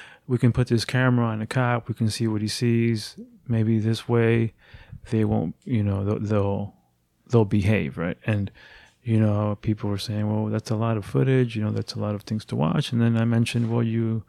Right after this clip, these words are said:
the sensor can include heart monitor and, and pulse monitoring, and it could, it could, you know, when a cop is facing a very, uh, stressful situation, it, you know, it will let the people know." But I,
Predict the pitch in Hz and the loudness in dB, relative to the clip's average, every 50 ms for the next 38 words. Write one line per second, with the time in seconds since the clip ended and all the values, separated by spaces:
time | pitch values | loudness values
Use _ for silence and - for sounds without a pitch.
0 | - - - - - - _ _ _ - 107 - - 123 120 120 110 - 117 113 | -16 -20 -20 -20 -20 -20 _ _ _ -2 -2 0 2 2 2 2 2 2 0 -2
1 | - - - 113 110 110 110 - - - 123 117 113 110 107 113 113 113 113 113 | -2 -2 -2 0 0 0 -2 -2 -2 0 2 2 2 2 2 2 0 0 0 0
2 | 113 110 113 113 110 113 113 113 113 104 101 101 92 101 101 101 101 110 - _ | 0 2 2 2 2 2 2 2 2 0 -2 -4 -4 -4 -4 -4 -6 -6 -10 _
3 | _ _ - - - - - _ _ _ _ - - 117 113 117 - - - - | _ _ -20 -20 -20 -20 -20 _ _ _ _ 0 2 4 4 4 2 -2 -6 -6
4 | - 120 117 113 117 117 117 113 117 120 123 123 117 107 110 107 - - 104 107 | -4 -2 0 2 2 2 2 4 4 2 2 2 0 0 -2 -2 -4 -4 -6 -6
5 | - - 123 113 - - 113 107 - 117 117 110 107 107 104 104 107 - - 113 | -6 -6 -6 -6 -4 -4 -6 -4 -2 -2 -2 -2 -2 -2 -2 -4 -6 -6 -4 -4
6 | 110 110 - 110 104 101 - - - 120 117 107 - - 117 110 107 101 104 113 | -4 -4 -2 -2 -4 -4 -4 -4 0 0 0 0 0 -2 -2 -2 -2 -2 0 0
7 | 110 104 104 101 101 101 98 98 101 107 101 - - 120 117 - - 117 101 - | 0 0 -2 -4 -4 -4 -4 -6 -6 -8 -8 -4 -2 0 0 0 0 -2 -2 -2
8 | 110 - - 110 113 131 - - - 107 104 101 98 - - _ _ - - - | -4 -4 -4 -2 0 0 0 0 0 -2 -2 -2 -6 -8 -10 _ _ -20 -20 -20
9 | - - _ _ _ _ _ _ - - - 107 104 104 101 101 104 - - - | -20 -20 _ _ _ _ _ _ -8 -4 -2 0 0 0 0 0 -2 -4 -2 -2
10 | 110 104 104 101 104 110 107 - - 110 - 117 110 - 110 117 147 160 135 107 | 0 2 2 2 2 0 0 0 -2 -4 0 0 0 0 2 2 4 4 4 2
11 | - - - - - - 123 139 135 120 120 | 0 -4 -14 -12 -6 0 2 4 4 4 4